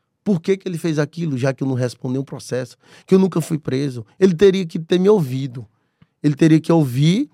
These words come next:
um cidadão de bem que era secretário dele, que eu era a cara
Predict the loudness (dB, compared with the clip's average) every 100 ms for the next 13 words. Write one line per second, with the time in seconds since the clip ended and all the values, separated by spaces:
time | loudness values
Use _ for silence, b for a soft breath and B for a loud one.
0 | _ -4 -2 0 0 0 -2 -2 0 0
1 | 0 -2 -2 -6 -6 -4 -6 0 0 0
2 | -2 -2 -2 -6 B B B 2 4 6
3 | 4 2 0 2 4 2 0